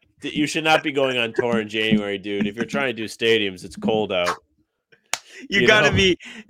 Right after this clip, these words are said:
Speaker 2: <clears throat> you gotta at least be a, an August guy. And if
Speaker 1: Yeah.
Speaker 2: you're not an August guy, <clears throat> ee-, tough, tough.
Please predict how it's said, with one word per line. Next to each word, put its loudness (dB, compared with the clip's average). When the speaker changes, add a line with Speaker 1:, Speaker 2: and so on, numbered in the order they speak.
Speaker 2:
<clears throat> -2
you 0
gotta 6
at 6
least 2
be 0
a, 2
an -4
August -8
guy. -10
And -8
if 2
Speaker 1:
Yeah. 4
Speaker 2:
you're 0
not 2
an -4
August -4
guy, -8
<clears throat> -12
ee-, -10
tough, -16
tough. -16